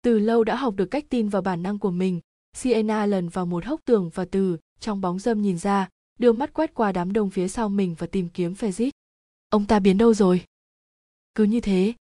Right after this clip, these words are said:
ông ta thậm chí không còn tìm cách bám theo họ. Sienna nhìn kỹ từng gương mặt trong đám đông và cuối cùng nhìn thấy ông ta. Trước vẻ ngạc nhiên của cô, Fezit dừng lại và cúi thấp,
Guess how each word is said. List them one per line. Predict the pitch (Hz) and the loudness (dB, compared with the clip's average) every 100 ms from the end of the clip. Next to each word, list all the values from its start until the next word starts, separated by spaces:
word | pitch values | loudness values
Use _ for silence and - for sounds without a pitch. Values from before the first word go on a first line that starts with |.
| _ | _
ông | 220 202 | 0 2
ta | 202 185 | 2 2
thậm | 202 180 | 0 -4
chí | 196 185 | -2 -2
không | - 226 | -2 -2
còn | 202 175 | 0 0
tìm | 185 | 0
cách | 156 254 | 0 -2
bám | 202 175 196 | 0 0 0
theo | 226 | -2
họ. | 180 180 151 - _ - | -2 -4 -6 -8 _ -10
Sienna | - 240 220 220 208 202 | 0 4 4 2 2 2
nhìn | 202 180 | 2 0
kỹ | 175 196 277 | -2 -4 -2
từng | 269 185 | 0 0
gương | 214 208 | 0 0
mặt | 202 175 | -2 -2
trong | 208 | -4
đám | 196 175 | -2 -2
đông | 202 220 196 _ _ _ | 0 0 -2 _ _ _
và | - 190 | 0 0
cuối | 190 185 | 0 0
cùng | 269 190 | 0 0
nhìn | 180 | -2
thấy | 160 175 | -2 -2
ông | 208 196 | -2 -2
ta. | 202 190 - _ _ | -2 -2 -4 _ _
Trước | - 320 | -4 -2
vẻ | 254 | 0
ngạc | 185 185 | 0 -2
nhiên | 190 220 | 0 0
của | 202 175 | 0 -4
cô, | - 208 196 - _ - | 0 0 0 -4 _ -4
Fezit | 247 214 311 | -2 0 0
dừng | - 226 175 | 0 -2 0
lại | 180 170 | -2 -2
và | 175 | -4
cúi | 170 190 | -4 -4
thấp, | 190 277 | -2 -2